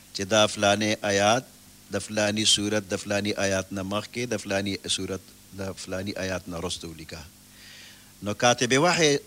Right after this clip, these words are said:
صحابه کرامو هغه آیاتونه به لیکل، خو کتابي شکل نه و، مختلف سیزونو باندې، کله کاغذ باندې، کله کاڼي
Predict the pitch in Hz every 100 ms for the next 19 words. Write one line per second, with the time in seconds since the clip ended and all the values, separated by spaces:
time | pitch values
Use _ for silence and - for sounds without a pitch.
0 | - 117 113 110 107 110 117 127 120 117
1 | - - - - 110 104 104 - 101 98
2 | 98 113 104 98 95 92 139 147 135 -
3 | 98 107 98 98 98 98 104 - 95 101
4 | 117 135 - - 98 98 - 101 110 113
5 | - - - - - 110 101 113 104 104
6 | 104 104 101 - - - - - 104 101
7 | 98 95 113 117 117 113 113 104 104 98
8 | - 117 120